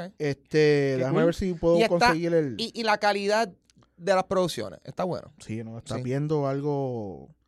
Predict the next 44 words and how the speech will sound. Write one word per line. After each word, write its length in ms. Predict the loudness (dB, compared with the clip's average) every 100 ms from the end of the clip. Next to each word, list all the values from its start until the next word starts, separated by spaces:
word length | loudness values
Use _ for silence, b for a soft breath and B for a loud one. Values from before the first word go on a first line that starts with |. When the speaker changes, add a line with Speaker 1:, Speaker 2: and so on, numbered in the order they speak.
| _ _ _ _ _
Speaker 3:
So 160 | -4
que 60 | -2
esto 140 | 0
no 40 | 2
es 60 |
como 200 | 2 2
que, 80 | 6
eh, 560 | 8 8 6 4 4 2
esto 220 | -2 0 2
no 40 |
es 200 | 4 4 -2 -14 -18 -20 -20 -10
amateur 440 | -2 0 0 0 0
YouTube, 220 | 2 2
aunque 200 | 0 2
Speaker 1:
No, 60 | 2
Speaker 3:
en 40 | 4
Speaker 1:
no, 40 |
Speaker 3:
verdad 200 | 4 6
Speaker 1:
no. 60 | 6
Speaker 3:
ahora 160 | 6 4
mismo 320 | 0 0 0
YouTube, 440 | 0 0 -2 -4 -8 -6
el 220 | -6 -6
youtubero 500 | -8 -4 0 0 0
promedio 320 | 0 0 -2
se 140 | 0
ve 80 | -2
súper 240 | -2 -4 -6
brutal. 340 | -6 -8 -10
So, 220 | -12 -14
ya 240 | -8 -4 -2
eso, 240 | 2 0 B B
ya 100 | 4
eso 160 | 4 6
de 120 | 4
que 120 | 4
el 100 | 4
youtubero 540 | 2 4 8 10 10 8
es 40 |
baja 220 | 6 4
calidad, 380 | 4 4 6 4
es, 80 | 2 -4
eso, 240 | -8 -6
eso 240 | -6 -8